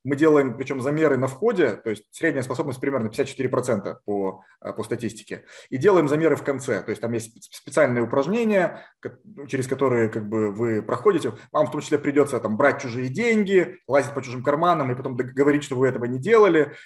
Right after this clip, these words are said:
а другие люди, люди будут пытаться вас раскусить, так скажем, да, то есть мы делаем замеры на входе, на входе и на выходе, э, до семидесяти пяти процентов вероятность, э,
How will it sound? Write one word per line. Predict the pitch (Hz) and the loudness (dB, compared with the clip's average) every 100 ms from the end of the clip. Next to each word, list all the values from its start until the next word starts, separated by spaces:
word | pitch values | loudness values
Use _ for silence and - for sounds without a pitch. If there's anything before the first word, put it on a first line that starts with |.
| _ | _
а | - 117 113 | -2 0 2
другие | 117 151 185 | 0 -2 0
люди, | 156 151 | 0 0
люди | 156 | -2
будут | 135 135 127 | -2 -4 -2
пытаться | 135 151 120 | 0 0 0
вас | 123 120 - _ _ - | -6 -6 -18 _ _ -8
раскусить, | 123 - 143 131 | -6 -4 -6 -4
так | 120 | -6
скажем, | - 107 95 92 | -6 -4 -4 -4
да, | 95 120 | 0 0
то | 123 | 0
есть | 98 | -6
мы | 117 135 127 110 - _ - | -4 -2 -2 -4 -10 _ -12
делаем | 113 139 123 113 | 0 2 4 2
замеры | 123 135 117 | 0 0 0
на | 113 | 0
входе, | - 135 117 | -2 -4 -4
на | 123 | -10
входе | 120 135 | -4 -4
и | 120 | -2
на | 127 | -2
выходе, | 202 208 139 127 127 - _ | -2 -2 -2 -2 -4 -20 _
э, | - 107 107 101 | -6 -2 0 0
до | 110 170 | 2 2
семидесяти | 156 151 - | 0 -6 -8
пяти | - 113 | -14 -4
процентов | 120 - 147 123 104 - | -4 0 0 0 -8 -8
вероятность, | 107 104 104 110 123 120 104 - - | -8 -4 -2 0 0 -2 -6 -8 -16
э, | 98 98 | -16 -14